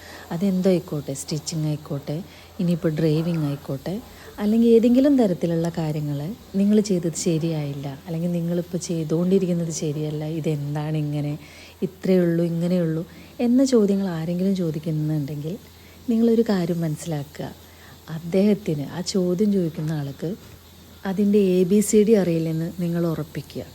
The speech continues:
കാരണം ഒരു വിവരവും ഇല്ലാത്ത ആൾക്കാർക്ക് മാത്രമേ വേറൊരാൾ ചെയ്യുന്ന ജോലിയിൽ കുറ്റം കണ്ടെത്താൻ പറ്റുള്ളൂ. ഞാനൊരാൾ പറഞ്ഞത് കേട്ടിട്ടുണ്ട്,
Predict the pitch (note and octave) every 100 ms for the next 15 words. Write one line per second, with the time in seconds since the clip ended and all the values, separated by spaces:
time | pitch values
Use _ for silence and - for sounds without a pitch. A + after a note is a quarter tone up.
0 | - F#3+ F#3+ G3 G#3 - A3+ A#3+ C4 A#3+
1 | F#3+ F3+ F3+ E3+ E3 E3+ D#3 D3 D3 D3
2 | D#3 C#3+ C#3 - D3+ - F3+ F#3 G3+ G#3+
3 | F3 D#3 C#3+ D3+ C#3+ D3 D3 C#3 C3+ C#3
4 | D3+ - F3 F#3 E3 D3 C#3+ C#3 C#3 -
5 | C3+ C3+ - - - - - - - -
6 | G3 F#3 G3 G3 F#3 F#3 F#3+ D#3+ D#3+ D#3+
7 | D#3+ C#3+ D3 C#3+ C#3